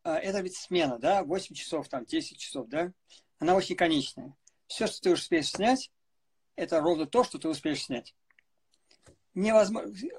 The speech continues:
Ужас нашей, как бы, профессии заключается в том, что то, чего ты не снял, не будет снято никогда. И потом можно писать титры, как я говорю, или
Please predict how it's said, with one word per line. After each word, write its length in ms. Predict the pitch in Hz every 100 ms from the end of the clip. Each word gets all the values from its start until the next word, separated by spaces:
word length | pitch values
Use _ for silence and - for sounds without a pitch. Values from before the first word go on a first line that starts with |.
| 508 -
Ужас 340 | - 220 185 185
нашей, 300 | 175 - 151
как 180 | 160 143
бы, 120 | 151
профессии 460 | 175 170 269 196
заключается 340 | 156 - 175 -
в 40 |
том, 100 | 240
что 280 | - 180 156 _ _ _ _
то, 160 | 220 196
чего 200 | 196 196
ты 100 | 170
не 100 | 160
снял, 320 | 214 240 254
не 100 | 165
будет 220 | 160 165
снято 280 | 180 208 190
никогда. 560 | 160 180 165 135 120 - _ _ - - _ _ _ _ _ _ _ _ _ _ _ _
И 80 | 226
потом 280 | 208 208 240
можно 180 | 214 190
писать 240 | 220 214
титры, 280 | - 214 190
как 160 | 175 165
я 100 | 160
говорю, 280 | 170 165 170
или 720 | 185 180 180 175 175 170